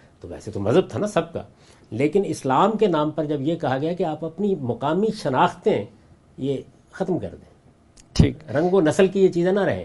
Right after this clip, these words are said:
Speaker 1: تو یوں سمجھ لیں کہ قومیت کی جو فطری بنیادیں ہیں وہ مذہب نہیں ہے۔ قومیت کی فطری بنیادیں رنگ، نسل، ثقافتی پس منظر،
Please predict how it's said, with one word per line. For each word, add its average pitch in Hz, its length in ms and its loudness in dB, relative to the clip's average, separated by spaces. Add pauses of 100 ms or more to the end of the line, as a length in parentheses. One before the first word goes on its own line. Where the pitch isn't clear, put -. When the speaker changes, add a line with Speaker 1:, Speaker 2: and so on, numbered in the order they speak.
(360)
Speaker 1:
تو 131 100 -6
یوں 175 260 2
سمجھ 190 260 2
لیں 120 240 -4 (340)
کہ 156 80 -2 (120)
قومیت 202 600 4
کی 233 80 -6
جو 196 120 2
فطری 226 400 4
بنیادیں 110 480 0
ہیں 82 100 -10 (360)
وہ 135 100 -8
مذہب 107 480 -4
نہیں 95 160 -8
ہے۔ - 160 -16 (480)
قومیت 147 460 -2
کی 165 60 -4
فطری 156 300 -8
بنیادیں 147 420 -2
رنگ، 117 360 -4 (420)
نسل، 131 540 -6 (580)
ثقافتی 131 600 -6
پس - 220 -12
منظر، 95 260 -8